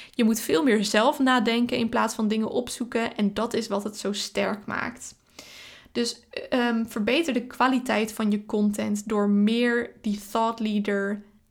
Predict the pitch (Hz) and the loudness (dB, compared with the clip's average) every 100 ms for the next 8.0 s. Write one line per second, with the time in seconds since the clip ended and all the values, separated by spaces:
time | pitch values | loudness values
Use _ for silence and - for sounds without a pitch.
0 | _ - 214 208 208 - 220 208 208 - | _ -8 -4 -2 0 4 4 4 2 2
1 | 208 208 208 202 214 214 269 330 - - | 2 0 0 2 2 2 2 0 -2 -2
2 | 381 - 311 277 277 262 233 214 240 247 | -2 0 2 2 2 2 2 2 2 4
3 | 233 226 240 226 208 220 220 208 208 233 | 2 0 -2 -4 0 0 2 2 2 0
4 | 226 - 202 208 208 - - - - - | -2 -2 -2 0 -2 -6 -14 -20 -20 -20
5 | - - _ - 220 220 202 202 208 - | -20 -20 _ -6 -2 2 2 2 0 -4
6 | - 214 214 208 208 208 202 - - 233 | -2 -2 0 -2 0 0 0 -6 -8 -2
7 | 240 262 262 - _ 226 220 220 - - | 2 0 -2 -14 _ 0 0 -2 -14 -14